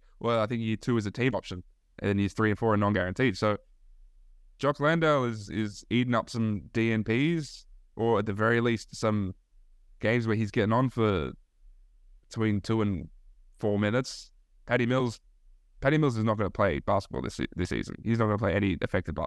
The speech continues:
like, any functional basketball. Um, and so from a N B A perspective, you wonder, is Pa-, Patty Mills' body of work is good enough, but is someone gonna take a, a mid-thirties, six-foot point guard who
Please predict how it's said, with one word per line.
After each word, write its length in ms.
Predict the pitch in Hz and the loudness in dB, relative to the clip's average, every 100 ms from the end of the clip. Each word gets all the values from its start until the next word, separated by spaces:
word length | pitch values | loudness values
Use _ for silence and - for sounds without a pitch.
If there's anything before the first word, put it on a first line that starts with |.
| - | -4
like, 140 | 98 - | -4 -2
any 220 | 101 92 - - _ - | -2 -2 -8 -20 _ -2
functional 300 | 104 - 87 | -2 -2 0
basketball. 460 | 92 90 - - - - - - - | 0 -2 -8 -14 -16 -20 -20 -10 -2
Um, 360 | 92 65 - - - | 0 0 -8 -14 -6
and 100 | 107 | -4
so 140 | 123 104 | -2 0
from 200 | 120 107 | 2 2
a 180 | 98 - - | 0 -4 -2
N 120 | 117 | 0
B 80 | 107 | 2
A 100 | 160 | 2
perspective, 520 | 131 - 104 - 92 87 | 0 -4 -6 -4 -8 -8
you 180 | - 104 | -4 2
wonder, 400 | 104 104 98 92 - _ _ _ | 4 4 2 -2 -8 _ _ _
is 580 | 107 104 95 - - - - - - | -2 -2 -4 -10 -16 -18 -20 -18 -6
Pa-, 100 | 143 | -2
Patty 220 | 160 160 | 2 2
Mills' 380 | 160 135 113 107 | 4 2 -2 -4
body 220 | 117 117 | 0 0
of 60 | 101 | 2
work 240 | 123 139 | 0 0
is 80 | 120 | -2
good 140 | 113 | -2
enough, 220 | 107 95 - | -2 -4 -4
but 160 | 95 95 | -4 -2
is 240 | 95 - - | -4 -10 -8
someone 280 | - 107 107 | -2 -2 0
gonna 180 | 98 | -4
take 300 | - 107 117 | -2 -4 -2
a, 360 | 101 98 98 95 - - - _ _ - | -2 -2 -4 -10 -14 -20 -20 _ _ -8
a 80 | 101 | -2
mid-thirties, 1400 | 104 110 104 113 110 110 104 110 104 98 101 98 - - - - _ - | 2 2 2 2 4 2 0 2 2 0 -6 -6 -14 -18 -20 -20 _ -20
six-foot 520 | - 101 - 113 95 - - | -8 -8 -4 -2 -2 -6 -6
point 220 | 113 123 | -2 0
guard 260 | 139 165 151 | 2 2 2
who 200 | 113 | -2